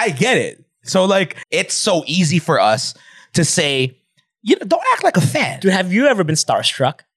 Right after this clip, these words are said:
Speaker 1: Yes.
Speaker 2: When?
Speaker 1: Kanye West.
Speaker 2: You met Kanye West?
Speaker 1: I didn't meet, I didn't
Speaker 2: Oh,
Speaker 1: meet him.
Speaker 2: when you saw him in concert.
Speaker 1: Yeah.
Speaker 2: Have you
Speaker 1: Oh.
Speaker 2: ever been,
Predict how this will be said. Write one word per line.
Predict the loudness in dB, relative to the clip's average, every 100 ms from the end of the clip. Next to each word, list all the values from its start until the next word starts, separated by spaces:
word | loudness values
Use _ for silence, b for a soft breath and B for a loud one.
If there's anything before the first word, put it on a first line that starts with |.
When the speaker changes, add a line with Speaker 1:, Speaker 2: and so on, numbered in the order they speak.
| _ -6
Speaker 1:
Yes. | -2 -2 -4 -10 _ _ -4
Speaker 2:
When? | -2 -2 -10 _ _ _ _ _ _ -2
Speaker 1:
Kanye | 0 2 2
West. | 2 2 -2 -8 _ _ _ _ -10
Speaker 2:
You | 0
met | 0 0 -4
Kanye | -4 -2 -2
West? | 0 -2
Speaker 1:
I | 0
didn't | 0
meet, | 0 0 -2
I |
didn't | 0 2
Speaker 2:
Oh, | 2
Speaker 1:
meet | 2
him. |
Speaker 2:
when | 0
you |
saw | 0 -2
him | -2
in |
concert. | 0 0 0 0
Speaker 1:
Yeah. | 0 -2 B
Speaker 2:
Have | -6 0
you |
Speaker 1:
Oh. | 2
Speaker 2:
ever | 2
been, | -4